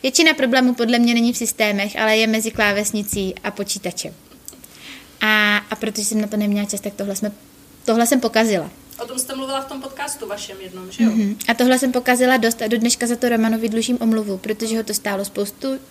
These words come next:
Speaker 1: let jeho života. A, a jsem mu hrozně vděčná, že mi to tu nehodil na hlavu. A, ale to s tom musím udělat jinak.
Speaker 2: Hmm.
Speaker 1: Takže teď se fakt věnujem tomu, že mapujem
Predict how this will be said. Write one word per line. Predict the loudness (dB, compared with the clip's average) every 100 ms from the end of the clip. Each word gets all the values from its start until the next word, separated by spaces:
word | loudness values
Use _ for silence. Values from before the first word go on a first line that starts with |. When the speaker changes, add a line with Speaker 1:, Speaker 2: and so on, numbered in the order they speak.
| 0
Speaker 1:
let | 0 2
jeho | 0 2
života. | 0 -2 -4 -6 -8 -10 -18 -18 -18 -20 -2
A, | 2 4 4 2 0
a | -2 -4 -4
jsem | 0
mu | 0
hrozně | 2 4 6
vděčná, | 4 2 -2 -4 -10 -2
že | 0
mi | 0
to | -2
tu | -2
nehodil | 0 0 0 0
na |
hlavu. | 0 -2 -4 -12 -18 -20 -20 -20 -20 -20 -20 -20 -10
A, | -6 -4 -2
ale | 0 2
to | 2
s | 0
tom | -4
musím | -2
udělat | -2 0
jinak. | -2 -4
Speaker 2:
Hmm. | -6 -12 -4
Speaker 1:
Takže | -2 0
teď | 0 0
se | 0 -4
fakt | 0 -2 0
věnujem | 2 2 2 0
tomu, | 0 0 2 0 -2 -2
že | -4 -2 -2 -2 -4 -4
mapujem | -2 -2 0 2 4 6 4 2 0